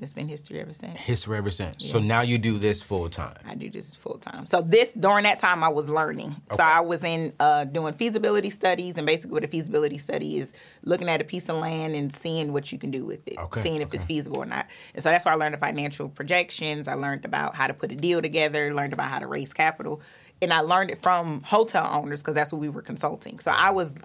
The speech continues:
Speaker 1: getting paid to build my experience.
Speaker 2: Are you
Speaker 1: I mean, they didn't know I wanted to be a hotel owner.
Speaker 2: Right, right, right.
Speaker 1: They just thought I wanted to be a consultant for the rest of my life.
Speaker 2: How much were you making,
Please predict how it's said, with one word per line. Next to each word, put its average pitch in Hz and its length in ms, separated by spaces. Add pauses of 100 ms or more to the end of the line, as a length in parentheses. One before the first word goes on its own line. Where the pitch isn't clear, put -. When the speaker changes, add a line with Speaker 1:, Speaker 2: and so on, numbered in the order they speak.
Speaker 1:
getting 160 220
paid 160 460
to 156 180
build 151 300
my 139 140
experience. - 760
Speaker 2:
Are 110 180
you 110 320
Speaker 1:
I - 80
mean, 233 140
they 254 100
didn't 220 160
know 208 80
I 196 60
wanted 170 160
to 156 80
be 147 100
a - 60
hotel 160 440
owner. 131 300
Speaker 2:
Right, 98 140
right, 90 160
right. 82 120
Speaker 1:
They 165 140
just 156 220
thought 147 180
I 147 80
wanted 143 360
to 143 80
be 135 180
a 135 40
consultant 143 600
for - 80
the 135 80
rest 143 180
of - 60
my - 100
life. - 260 (120)
Speaker 2:
How 135 120
much 156 160
were 143 80
you 127 80
making, 95 460